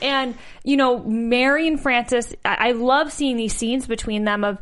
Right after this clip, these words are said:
their kind of discussions of how are we gonna rule together? And, um, you know, trying to do the right thing, not only for themselves and their friends, but for their country. And it's,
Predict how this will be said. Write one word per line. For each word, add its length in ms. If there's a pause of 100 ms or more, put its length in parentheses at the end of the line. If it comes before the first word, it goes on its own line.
(300)
their 500
kind 220
of 80
discussions 560
of 80
how 260
are 100
we 140
gonna 200
rule 380
together? 420 (720)
And, 540 (100)
um, 580 (220)
you 100
know, 180
trying 640
to 120
do 280
the 160
right 280
thing, 580 (340)
not 180
only 320
for 640 (320)
themselves 760
and 200
their 100
friends, 400
but 140
for 140
their 120
country. 500
And 120
it's, 240